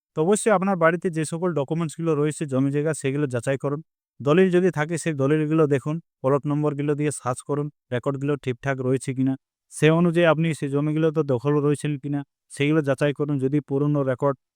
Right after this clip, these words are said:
অর্থাৎ কোনো খতিয়ান থাকে, সিএস, আরএস, কেবি থাকে, তাহলে সেই প্লটের সাথে আপনার বর্তমান এবার প্লট নম্বরগুলো মিল রয়েছে কিনা বা সে অনুযায়ী আপনি দখলে বা সে অনুযায়ী আপনার রেকর্ড রয়েছে কিনা, সেগুলো যাচাই করুন।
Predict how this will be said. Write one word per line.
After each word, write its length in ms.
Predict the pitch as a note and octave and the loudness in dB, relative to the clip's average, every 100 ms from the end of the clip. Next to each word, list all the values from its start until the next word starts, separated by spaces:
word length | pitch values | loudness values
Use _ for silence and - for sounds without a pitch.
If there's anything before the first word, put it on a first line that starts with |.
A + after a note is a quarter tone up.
| - | -10
অর্থাৎ 240 | C3 C#3+ - | -6 -6 -4
কোনো 180 | D3 C3 | -4 -4
খতিয়ান 380 | - B2 D3 | -6 -2 -2
থাকে, 240 | C#3 C3 C#3+ | -2 -2 -4
সিএস, 380 | - C3 C3+ C#3 C3 | -4 -2 -2 -2 -2
আরএস, 240 | C3 C3+ | -2 -2
কেবি 240 | - B2 C3+ | -4 -4 -4
থাকে, 260 | B2+ A#2+ B2+ _ _ _ _ | -6 -8 -14 _ _ _ _
তাহলে 260 | C3+ C3+ D#3+ | 0 2 2
সেই 200 | - D#3+ | 2 0
প্লটের 420 | D#3 D3 D#3 D3+ D3 | 0 0 0 0 -4
সাথে 280 | C#3+ C3+ D3+ | -4 -2 -2
আপনার 280 | C3 D3+ C#3 | 0 -2 -2
বর্তমান 480 | B2+ B2 D3+ D3 | -2 -2 -2 -2
এবার 240 | C#3 C3+ C#3+ | 0 0 0
প্লট 280 | C3+ C#3 C3 | 0 -2 0
নম্বরগুলো 440 | C#3 C#3 C#3 C#3 C3+ | -2 -2 -2 0 0
মিল 240 | B2 C#3+ C#3 | 2 2 2
রয়েছে 300 | C3+ B2+ C3 | 0 -2 -4
কিনা 200 | B2+ B2+ - _ _ | -2 -4 -6 _ _
বা 140 | C3+ C3+ | -4 -2
সে 160 | - D#3 | 2 2
অনুযায়ী 340 | F3 E3 E3+ | 4 2 4
আপনি 220 | D#3 D#3 D3+ | 2 2 -2
দখলে 440 | C3+ - D3+ D#3 D3 _ _ - | -2 0 0 0 -2 _ _ -4
বা 120 | C#3 | -2
সে 160 | C3 D#3 | 0 2
অনুযায়ী 320 | D#3+ E3+ E3+ D3+ | 2 2 2 2
আপনার 240 | D#3 D3+ | 2 0
রেকর্ড 280 | C#3 B2+ D3 | 0 -2 -2
রয়েছে 280 | C3 C#3 - C3+ | -2 -2 -4 -8
কিনা, 180 | C#3 C3+ | -6 -6
সেগুলো 340 | C3 C3 C#3+ | -4 -2 -2
যাচাই 300 | B2+ A#2 A2 | -2 -4 -4
করুন। 240 | G#2 F#2+ | -8 -10